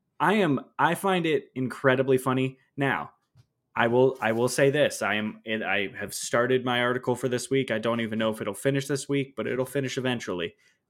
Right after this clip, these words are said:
Trevor Lawrence has moved into my one oh one spot, um, largely because I think his floor is higher. I will still, on every, like, fiber of my being,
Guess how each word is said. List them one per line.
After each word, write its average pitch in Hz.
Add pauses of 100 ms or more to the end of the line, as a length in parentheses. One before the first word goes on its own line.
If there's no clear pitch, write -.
(540)
Trevor 135
Lawrence 147
has 139
moved 139
into 135
my 127
one 123
oh 120
one 117
spot, 113 (360)
um, 98 (380)
largely 120
because 113
I 113
think 113
his 110
floor 110
is 131
higher. 147 (220)
I 110
will 110
still, 147 (920)
on 107 (180)
every, 160
like, 123
fiber 143
of 151
my 147
being, 139